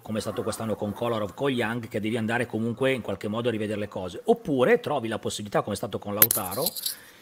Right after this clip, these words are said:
eh, in cui sostanzialmente si sta discutendo in modo pacato e sereno con cifre che sicuramente sono un grosso incremento rispetto a quelle che Lautaro percepisce oggi, ma non spropositate da poter portare poi il tetto ingaggi e il monte ingaggi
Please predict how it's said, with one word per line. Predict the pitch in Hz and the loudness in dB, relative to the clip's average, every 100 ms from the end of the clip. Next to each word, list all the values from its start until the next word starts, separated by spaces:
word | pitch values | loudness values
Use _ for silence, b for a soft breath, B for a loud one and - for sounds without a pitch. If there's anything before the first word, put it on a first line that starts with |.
| B - | B -8
eh, | 110 113 | -4 -2
in | 120 | -2
cui | 117 170 | 2 4
sostanzialmente | 117 104 127 107 123 135 135 107 | 4 0 -4 -4 -2 -2 -2 -4
si | 101 104 | -6 -4
sta | 131 | -2
discutendo | 123 107 117 101 139 113 104 | -2 -4 -6 2 4 4 0
in | 104 | 0
modo | 127 117 104 | 2 2 2
pacato | 98 117 - 135 110 | -2 -2 0 0 0
e | |
sereno | - 147 123 117 139 | 0 2 2 0 -2
con | - 117 | -2 -2
cifre | 113 - 135 - 107 | 0 0 0 0 -2
che | - 139 113 | 2 2 2
sicuramente | 92 104 - 107 160 214 139 | -2 -4 -2 0 0 2 0
sono | 110 110 | 0 -2
un | 104 | 0
grosso | 123 123 110 | 0 0 -4
incremento | 104 117 123 104 | -2 0 0 -2
rispetto | 92 98 95 | -6 -4 -6
a | |
quelle | - 107 | -2 -2
che | 98 | -2
Lautaro | 104 98 - 110 98 | -2 -2 0 0 0
percepisce | 104 90 98 123 120 170 | -4 -6 -8 -6 -2 0
oggi, | 110 101 95 123 151 b b b b b b | 0 -2 -4 -6 -8 b b b b b b
ma | 123 | 2
non | 143 131 143 147 | 2 4 0 -2
spropositate | - - 117 117 120 131 123 117 | -10 -2 0 2 0 2 2 2
da | 117 | 0
poter | 104 101 104 | -2 -4 -4
portare | 95 107 127 113 | -2 -2 0 0
poi | 120 113 | 0 -2
il | - | -2
tetto | 113 - | -6 -4
ingaggi | 120 117 113 107 95 117 | -4 0 0 0 -2 0
e | |
il | 113 | 0
monte | 117 110 120 | 0 0 -2
ingaggi | 123 107 101 92 104 104 | 0 0 0 -4 -6 -6